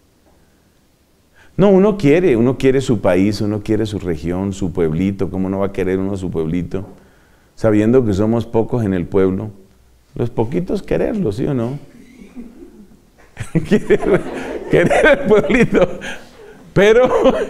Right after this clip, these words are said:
pero uno no va a idolatrar el pueblito, uno no idolatra su pueblito, uno no idolatra su movimiento, no, uno no idolatra eso. Uno sabe, no, esto no es, esto no es de idolatrar, esto tiene su importancia,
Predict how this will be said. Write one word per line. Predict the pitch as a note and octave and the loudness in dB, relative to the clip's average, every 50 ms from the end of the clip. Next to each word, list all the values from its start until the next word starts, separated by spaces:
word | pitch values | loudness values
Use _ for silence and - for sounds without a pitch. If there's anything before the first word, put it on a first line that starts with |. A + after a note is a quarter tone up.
| - - - - - - - - - - - - - | -10 -14 -16 -14 -14 -14 -14 -14 -14 -14 -14 -14 -6
pero | - - D#3 F3 F#3 | 0 4 6 6 6
uno | G3 G#3+ A3 | 6 4 4
no | G#3+ A3+ A3+ A3 | 4 4 4 6
va | A#3 B3 | 6 4
a | B3 | 4
idolatrar | B3 A3 G#3+ G3 F3+ D#3+ - F#3+ E3 E3+ E3+ | 4 4 2 2 2 0 0 2 2 4 4
el | F3 E3 C#3 | 4 2 2
pueblito, | B2+ D3+ C3 C3 B2+ B2 G2+ - C3 | 4 4 4 4 2 0 0 2 2
uno | C#3+ E3+ G3 | 2 4 4
no | G3 F#3+ G3 G3 | 4 6 6 6
idolatra | F#3+ F#3 F3 D#3+ C#3+ C#3 C3+ C#3+ C#3+ | 6 6 4 4 4 2 2 0 -2
su | C#3 B2 C#3 A#2 | -2 -2 0 2
pueblito, | A2+ A#2 A2+ B2 C#3 C3+ C3+ E3 | 2 2 4 4 4 4 4 2
uno | C#3 C#3 C3 | 2 2 2
no | C3 | 2
idolatra | C3+ C3 C3 B2+ B2+ A#2+ B2 B2+ C3+ | 4 4 4 4 4 2 2 0 -2
su | A#2+ B2 A#2 | 0 0 0
movimiento, | A2+ A2 G#2 G#2 G#2 A2 A2+ A2+ A#2+ B2 A#2+ - A#2 A#2 | 2 2 2 2 2 2 2 0 0 -2 -2 -4 -4 -2
no, | A2+ A#2 A#2 G#2 | -2 -2 -2 -4
uno | A2 B2+ C#3 C#3 | -4 -4 -4 -4
no | B2+ A2+ A2 | -4 -6 -4
idolatra | A2 A2 G#2 F#2 F2+ F2+ - - - - | -4 -4 -2 -2 -4 -4 -4 -6 -6 -8
eso. | - - - - - - - E2 D#2+ - _ _ _ _ _ _ _ _ _ _ _ _ _ _ _ _ _ _ _ _ _ | -8 -10 -14 -16 -18 -18 -18 -18 -18 -20 _ _ _ _ _ _ _ _ _ _ _ _ _ _ _ _ _ _ _ _ _
Uno | - A#2 A#2+ B2 B2+ B2 | -2 0 2 2 2 0
sabe, | - - A#2 A2 A2 A2 A2 | 0 0 2 2 2 2 2
no, | A2 A2 A2+ A2 | 0 0 0 -2
esto | G2+ F#2+ G2 - - G#2+ | -2 -4 -6 -6 -6 -4
no | G2 F#2+ F#2 | -4 -4 -4
es, | F2+ F2+ F2+ - - - | -4 -6 -6 -8 -8 -6
esto | - A#2+ A#2 - - C3+ | -6 -6 -4 -4 -4 -2
no | A#2+ A2+ | 0 0
es | G#2 G#2+ | 0 2
de | G#2+ A2 A2 | 4 4 4
idolatrar, | G#2 G#2 F#2+ G2 F#2+ F#2 G2+ A2+ A#2 B2 B2+ B2+ A#2 | 4 4 4 2 2 0 0 2 2 4 4 2 2
esto | A2 G#2+ - - - - A#2 - - - - - - _ _ _ _ _ _ _ _ - - - - - _ _ _ _ | 0 -2 -4 -4 -2 -2 -2 -2 -2 -6 -12 -14 -20 _ _ _ _ _ _ _ _ -20 -20 -20 -20 -20 _ _ _ _
tiene | - D3+ D#3 F#3 G3+ | 0 2 4 4 4
su | F3 G3 | 4 4
importancia, | F#3 D#3 A2+ C3+ C3 - - - B2 C3+ D3+ D3+ C3+ - F3 E3+ - | 4 4 4 2 0 0 0 0 0 2 2 0 0 2 0 0 0